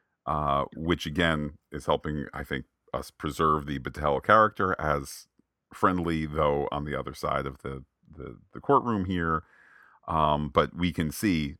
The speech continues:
she shielded these people to not have this discussion. So Pasalk asks now, "When did Pike and crew learn that she was Illyrian?" The answer is four months ago, and to Pasalk, this is indeed conspiracy.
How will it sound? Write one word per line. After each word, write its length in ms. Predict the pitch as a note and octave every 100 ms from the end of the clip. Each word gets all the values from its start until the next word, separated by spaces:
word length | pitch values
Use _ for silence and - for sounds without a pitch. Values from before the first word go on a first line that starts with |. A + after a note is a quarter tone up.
| -
she 240 | - F2+
shielded 400 | - C3 B2 G#2
these 220 | F2+ E2
people 320 | - D2+ C2+
to 120 | C#2 E2+
not 280 | F2+ G#2+
have 160 | F#2+ D#2+
this 120 | D2
discussion. 680 | - C#2 - C#2+ - C#2 C#2
So 220 | - D#2+
Pasalk 480 | D2+ - - F#2 F2+ -
asks 360 | D2+ - -
now, 360 | D#2+ E2+ D#2+ D2+
"When 280 | D2 F2+ F2
did 260 | F2+ D#2+
Pike 320 | - D#2 E2+
and 160 | C#2+ D2+
crew 440 | - D#2+ D#2 D2 - _ _ _ -
learn 200 | E2 D#2+
that 100 | D2
she 140 | -
was 180 | E2 D#2
Illyrian?" 640 | C2+ D2+ D#2+ D#2+ D#2 D#2 D2+ _ _ _ -
The 140 | F2
answer 180 | E2+ D#2
is 80 | D2+
four 260 | - F#2
months 360 | D#2+ D#2 D#2+ -
ago, 460 | D2+ D#2 D2+ D2+ C#2+
and 140 | D2+
to 60 | -
Pasalk, 580 | D2 - F2 D2+ - -
this 180 | - C#2+
is 140 | E2+ D#2
indeed 560 | D#2 C#2+ D#2+ D2+ C2+
conspiracy. 720 | - C#2+ - G2 B2 - B1+